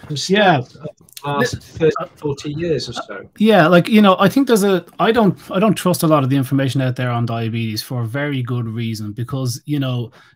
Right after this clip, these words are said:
Speaker 2: there is a very big effort made in, um, the world today to
Speaker 1: <laughs>
Speaker 2: keep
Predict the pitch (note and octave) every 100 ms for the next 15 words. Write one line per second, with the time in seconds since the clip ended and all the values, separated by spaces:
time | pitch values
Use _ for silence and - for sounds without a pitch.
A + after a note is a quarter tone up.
0 | _ D#3+ D#3 D3+ B2 C#3+ F#3 F3+ D#3+ D3+
1 | C#3+ C3+ A#2 D3+ C#3+ B2 - C#3 B2+ B2+
2 | B2+ B2+ C3+ B2+ B2 A#2 C3+ C3 B2+ B2
3 | A#2+ B2 B2 A#2+ A#2+ A#2 A#2 A#2 A#2+ A#2+
4 | A2 G#2 A2+ D3+ B2+ A#2 A2 A2 - -
5 | _ _ - D3 C3+ B2+ - _ - A#2
6 | G#2+ G#2 G3 F#3 -